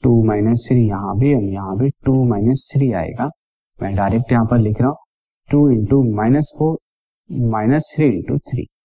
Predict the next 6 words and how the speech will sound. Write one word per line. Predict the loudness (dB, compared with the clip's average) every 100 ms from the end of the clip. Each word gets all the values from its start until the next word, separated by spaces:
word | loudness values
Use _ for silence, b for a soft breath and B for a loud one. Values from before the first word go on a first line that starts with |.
| _ _ -4
again | 0 2 0 0
two | 2 2
into | 2 0 -2 -2
six | -2 -2 -8 -18 -20 _ _ 0 4 4 4
minus | 4 2 0 0
three | 0